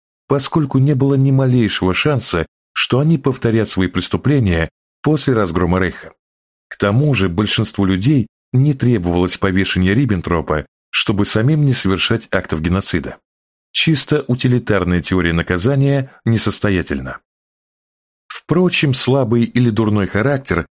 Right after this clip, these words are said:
не всегда служит смягчающим обстоятельством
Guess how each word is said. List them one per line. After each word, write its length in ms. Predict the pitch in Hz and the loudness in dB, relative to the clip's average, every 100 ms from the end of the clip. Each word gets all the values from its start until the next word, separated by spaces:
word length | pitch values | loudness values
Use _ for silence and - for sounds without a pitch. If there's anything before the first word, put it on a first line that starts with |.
| - | -2
не 160 | 139 151 | 2 2
всегда 420 | - 127 104 101 | 0 0 0 0
служит 420 | - 104 98 90 | 0 0 0 -2
смягчающим 720 | - 104 - 104 92 85 92 | -2 -2 0 0 0 0 -2
обстоятельством 840 | 90 - 107 139 131 82 - 87 | -2 -2 0 0 0 -4 -2 -2